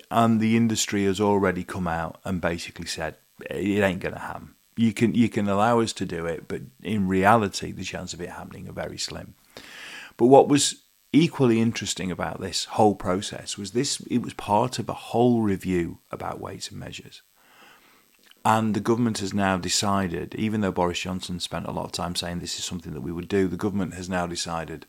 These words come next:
that we're not going to go down the route of going back to imperial measures. And the reason being that ninety-eight percent of the people who were surveyed, who were asked for their opinion, who responded,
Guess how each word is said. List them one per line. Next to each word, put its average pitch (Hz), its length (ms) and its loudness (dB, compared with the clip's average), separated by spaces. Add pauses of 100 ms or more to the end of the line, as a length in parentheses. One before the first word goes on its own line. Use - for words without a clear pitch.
(560)
that 95 240 0
we're 101 160 0
not 98 400 2 (300)
going 85 440 0
to - 120 -6
go 85 280 -4
down 80 280 -6
the 82 100 -6
route 82 420 -8 (100)
of 82 520 -6 (240)
going 90 240 0
back 80 160 -6
to - 100 -12
imperial 80 380 -6
measures. - 360 -10 (460)
And 104 140 0
the 95 80 0
reason 95 360 0
being 87 320 -6
that 87 160 -10
ninety-eight 98 840 -4
percent - 440 -8
of - 100 -16
the 78 80 -8
people 90 420 -10
who 82 160 -10
were 80 200 -8 (600)
surveyed, 87 640 2
who 87 180 -4
were 85 140 0
asked - 200 -2
for 95 60 -8
their 82 160 -4
opinion, 87 500 -4
who 87 160 -4
responded, 90 760 -2